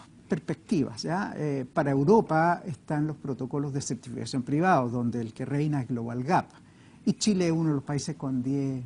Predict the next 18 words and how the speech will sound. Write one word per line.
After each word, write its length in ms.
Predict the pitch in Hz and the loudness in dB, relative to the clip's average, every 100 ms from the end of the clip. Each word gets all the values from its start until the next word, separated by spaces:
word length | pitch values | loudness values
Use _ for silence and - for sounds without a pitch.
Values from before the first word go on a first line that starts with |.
| 127 - | -12 -10
con 180 | 143 117 | -8 -6
lo-, 220 | 117 - 120 | -8 -10 -6
dentro 320 | 151 135 131 | -2 -2 -2
de 40 | |
los 100 | 127 | -4
diez 100 | 131 | -4
países 300 | 143 143 135 | -4 -4 -6
con 140 | - 120 | -6 -6
mayor 180 | 127 139 | -6 -6
cantidad 300 | 131 120 127 | -8 -6 -8
de 60 | |
certificados 520 | 123 120 120 117 123 | -8 -10 -12 -10 -10
del 140 | 127 123 | -8 -6
mundo 280 | 143 143 123 | -6 -6 -8
de, 100 | 123 | -12
de 160 | - 117 | -10 -10
Global 300 | 123 123 156 | -8 -6 -4
Gap. 180 | - | -4